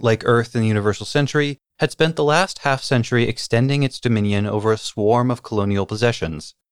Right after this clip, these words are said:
separated from the capital by leagues of ocean. The Ryukyu, Kurile, Nanpo,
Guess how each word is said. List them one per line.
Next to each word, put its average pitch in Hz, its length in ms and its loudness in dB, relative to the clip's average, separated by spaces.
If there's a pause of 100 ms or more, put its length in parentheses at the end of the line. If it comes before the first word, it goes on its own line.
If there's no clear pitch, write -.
(120)
separated 120 500 2
from 135 140 0
the 120 60 -2
capital 92 480 0
by 95 160 0
leagues 95 320 -6
of 90 120 -2
ocean. - 440 -2 (760)
The 113 100 0
Ryukyu, 120 680 2 (220)
Kurile, 104 560 2 (180)
Nanpo, 107 680 2